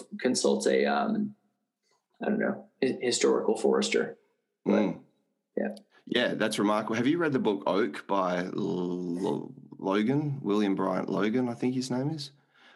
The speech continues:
Speaker 2: It's called Oak: The Framing of Civilization, and there's a, it's all about how oak played such an important role in, in human history.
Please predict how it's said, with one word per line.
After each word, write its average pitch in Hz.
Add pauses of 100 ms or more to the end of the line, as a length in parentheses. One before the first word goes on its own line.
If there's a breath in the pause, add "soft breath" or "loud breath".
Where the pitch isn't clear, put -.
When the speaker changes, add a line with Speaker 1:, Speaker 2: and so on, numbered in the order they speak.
(160)
Speaker 2:
It's -
called 110
Oak: 107
The 104
Framing 104
of 95
Civilization, 90
and 87
there's 87
a, 95 (440 loud breath)
it's -
all 95
about 90
how 85 (560 soft breath)
oak 92
played 87
such 85
an 90
important 82
role 85
in, 82 (200)
in 98
human 92
history. 82